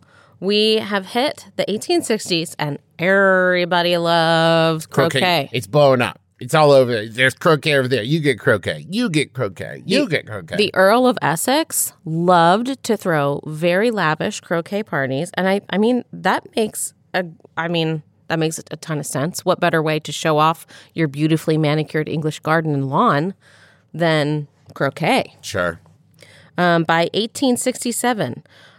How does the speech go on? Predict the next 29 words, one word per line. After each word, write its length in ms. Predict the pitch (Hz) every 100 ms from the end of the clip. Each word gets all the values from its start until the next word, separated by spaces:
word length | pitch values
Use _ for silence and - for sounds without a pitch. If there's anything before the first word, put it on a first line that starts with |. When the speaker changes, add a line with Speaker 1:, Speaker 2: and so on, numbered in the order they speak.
| _
Speaker 1:
sixty-five 680 | - - 277 - 294 277 262
thousand 720 | - - - 262 277 269 254
copies 640 | - 254 254 240 185 - -
of 180 | 170 170
laws 480 | 175 185 196 208 208
and 160 | 185
regulations 600 | 180 180 175 185 - 202
of 80 | 170
croquet 500 | - 147 139 135 127
had 160 | 151 156
been 160 | 156
printed 360 | 151 196 202 180
and 100 | 160
distributed, 640 | 151 - 202 196 175 143 160 - - -
and 240 | 180 180
the 60 | 170
pastime 500 | 214 285 320 226 170
spread 480 | - 196 175 135 - - -
all, 960 | 196 226 226 208 185 165 151 147 143 -
uh, 100 | 160
through, 540 | 160 202 196 151 127 120
uh, 240 | 156 147
the 220 | 139 156 -
Anglophone 840 | - 180 165 160 - 156 143 143 143
countries. 560 | - 156 - 123 -
So 180 | - 151
we've 220 | 139 139
got 220 | - 123 -
Australia, 600 | 147 - 277 233 -